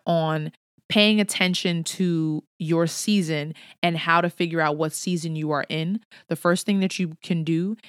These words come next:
is objectively observe. Pay attention to what is happening in life and actively reflect as life is happening. The second thing that you can do is to pray and ask for insight. James one, five through eight talks about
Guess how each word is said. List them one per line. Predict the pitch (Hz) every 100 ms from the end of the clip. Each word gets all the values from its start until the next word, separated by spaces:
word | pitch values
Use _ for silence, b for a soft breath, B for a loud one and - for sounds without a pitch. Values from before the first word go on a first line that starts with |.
| B -
is | 175 -
objectively | 151 143 165 160 175 170 170 170 -
observe. | 147 139 143 - - _ _ _ -
Pay | 202 185
attention | 196 - 175 - 220 220
to | -
what | 156 160 -
is | 156
happening | - 147 156 170 160
in | - 165 160
life | 151 190 226 _ B B -
and | 175 165 160 - _
actively | 165 190 - 196 190 196
reflect | 165 165 - 175 156 - -
as | 160 165 160
life | 160 156 147
is | 151
happening. | - 147 139 - - 180 - _ _ _
The | 170
second | - 196 202 220
thing | 214 196
that | 175
you | 185
can | - 165
do | 170 180 -
is | 165 -
to | 160
pray | - - 165 175 214 240
and | 160 156 -
ask | 151 156 -
for | - -
insight. | 165 156 - 117 - B B _ -
James | 175 170 170 156
one, | 151 160 165 165
five | 160 156 160
through | 165 -
eight | 165 160
talks | - 156 156
about | 151 151 151 -